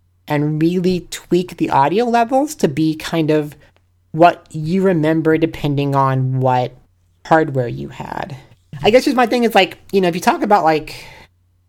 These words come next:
like, kind of these reproduction consoles, it's always like, well, is there slowdown? Is there, is there controller lag?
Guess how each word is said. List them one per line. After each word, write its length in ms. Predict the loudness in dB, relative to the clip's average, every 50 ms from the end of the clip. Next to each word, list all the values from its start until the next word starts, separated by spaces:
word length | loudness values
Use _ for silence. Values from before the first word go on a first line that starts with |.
| _ _
like, 160 | -4 -4 -2
kind 100 | 0 0
of 60 | 0
these 160 | 0 -2 0 0
reproduction 580 | -2 0 0 -2 -2 -2 -4 -6 -6 -6 -8 -14 _ _
consoles, 760 | -4 -2 -2 -2 -2 -4 -6 -6 -6 -6 -8 -8 -8 -8 -10 -12 -16 -20 _ _ _ _ _ -18 -18 -6 -6
it's 100 | 0 2
always 160 | 4 4 4
like, 180 | 2 0 0 2
well, 440 | 2 4 4 6 4 2 0 -2 -10 _ 0
is 140 | 2 2 2
there 80 | 0
slowdown? 1200 | -2 -4 -4 2 4 4 4 4 2 0 0 2 2 2 4 4 2 2 2 0 0 0 0 -2 -2
Is 180 | -2 -4 -2
there, 220 | -4 -4 -4 -4 -4
is 200 | -4 -4 -2 -2
there 140 | -2 -2
controller 640 | -2 -4 -6 -6 -2 0 0 2 2 2 2 0 0
lag? 800 | 2 2 2 2 2 2 2 2 2 2 0 -2 -4 -6 -8